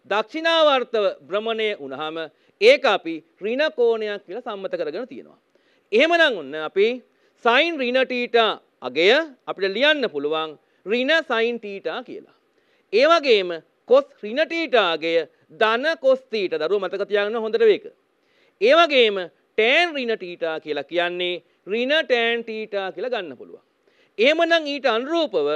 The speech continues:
සෙක් කොසෙක් කොට් අනුපාතයන් මොකද වෙන්නේ කියන එක දැන් දරුවන්ට මතකයෙන් ගන්න පුළුවන්. ඔබ මේ පැත්තේ ප්‍රධාන අගයන් ටික මතක තියාගත්තාම කොසෙක් සෙක් කොට් ඔබට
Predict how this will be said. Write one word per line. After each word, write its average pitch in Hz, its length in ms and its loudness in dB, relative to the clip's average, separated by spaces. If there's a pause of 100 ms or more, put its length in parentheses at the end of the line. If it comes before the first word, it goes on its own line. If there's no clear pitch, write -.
(520)
සෙක් 262 200 4 (300)
කොසෙක් 226 360 4 (160)
කොට් 269 260 4 (100)
අනුපාතයන් 180 760 -6
මොකද 175 300 -8
වෙන්නේ 240 420 2
කියන 131 200 -12
එක 143 120 -6
දැන් 143 160 -10
දරුවන්ට 147 500 -4 (480)
මතකයෙන් 214 600 -4
ගන්න 202 320 -2
පුළුවන්. 117 320 -14
ඔබ 165 120 -4 (460)
මේ 202 140 -4
පැත්තේ 208 400 0
ප්‍රධාන 226 440 2
අගයන් 208 240 -2
ටික 196 120 -10
මතක 165 240 -10
තියාගත්තාම 175 500 -4 (500)
කොසෙක් 247 360 4
සෙක් 214 200 2
කොට් 196 200 -4
ඔබට 185 240 -4